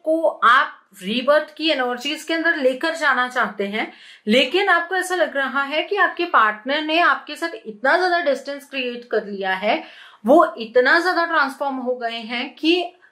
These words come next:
आपकी कोई बात सुनने को, समझने को आपके पार्टनर तैयार ही नहीं है और ये चीज आपको बहुत ज्यादा हर्ट कर रही है। आप अपने आप को इस थर्ड पार्टी से कहीं ना कहीं कंपेयर कर रहे हैं।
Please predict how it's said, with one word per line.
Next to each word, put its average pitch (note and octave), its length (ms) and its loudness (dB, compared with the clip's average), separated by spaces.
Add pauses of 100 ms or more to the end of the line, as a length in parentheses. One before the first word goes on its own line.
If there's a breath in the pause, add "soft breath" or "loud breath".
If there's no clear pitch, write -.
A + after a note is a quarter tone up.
(460 soft breath)
आपकी C#4 440 2
कोई F4+ 240 -4
बात D4+ 320 0
सुनने B3 460 -4
को, E4+ 180 -4
समझने A#3 600 -4
को D#4+ 140 -2
आपके D#4+ 300 0
पार्टनर C#4+ 440 0 (120)
तैयार G#3+ 500 0
ही C4+ 120 -6
नहीं A#3 360 -6
है B3 180 -4 (300 loud breath)
और C#4+ 120 2
ये B3+ 200 0
चीज F4 240 -2
आपको E4+ 260 -2
बहुत C4+ 400 2
ज्यादा D#4+ 200 -2 (100)
हर्ट A#3+ 320 -4
कर A#3+ 160 0
रही A#3 320 -10
है। - 260 -10 (320 loud breath)
आप E4 180 4
अपने D4+ 300 -2
आप E4 220 -2
को E4+ 80 -6
इस E4+ 240 -8
थर्ड B3+ 220 2
पार्टी C#4 300 -2
से F4 140 -8
कहीं C4+ 280 -8
ना D4 100 -6
कहीं D4+ 300 -6
कंपेयर C4 540 -2
कर D4+ 180 -2
रहे A#3+ 280 -8
हैं। A3+ 180 -10